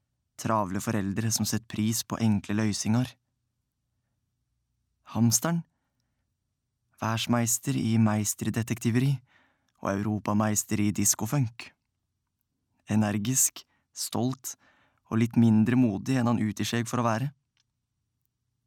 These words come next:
Fiskane. En tøff gjeng som en ikke bør bølle med. Oktopuselusken. En veldig gammel,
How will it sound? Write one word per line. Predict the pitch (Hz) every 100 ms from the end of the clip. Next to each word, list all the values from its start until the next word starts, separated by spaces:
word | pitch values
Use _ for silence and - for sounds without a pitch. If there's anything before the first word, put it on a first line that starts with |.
| _ _ _ -
Fiskane. | 120 117 - 107 139 139 _ _ _ _ _ _ _ _ _ -
En | 104 95
tøff | - 110 - 98
gjeng | 104 110 104
som | 104 110 107
en |
ikke | 113 110 98 98
bør | 104
bølle | 107 95 107
med. | 110 _ _ _ _ _ _ _ _ _ _ _ _ _ _ _ _ _ _ -
Oktopuselusken. | 120 - 120 120 120 - 127 - - 202 _ _ _ _ _ _ _ _ _ _ _
En | 123 127 131
veldig | 113 123 127
gammel, | 139 127 107 110 131